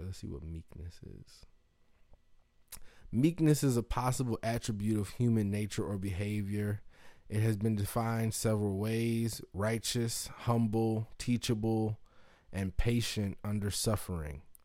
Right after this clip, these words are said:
long-suffering, willing to follow gospel teachings and attributes of true discipline. Hmm.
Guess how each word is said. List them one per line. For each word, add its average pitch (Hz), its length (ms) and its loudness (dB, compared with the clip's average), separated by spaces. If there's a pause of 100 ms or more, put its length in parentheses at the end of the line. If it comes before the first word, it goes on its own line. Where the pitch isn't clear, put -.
(360)
long-suffering, 104 1160 0 (420)
willing 123 560 4
to 110 140 -2
follow 113 500 0
gospel 110 580 -2
teachings 101 840 -2
and 95 220 -6
attributes 95 960 -6 (2000)
of 92 240 -4
true 104 440 0
discipline. - 600 -8 (200)
Hmm. 262 280 4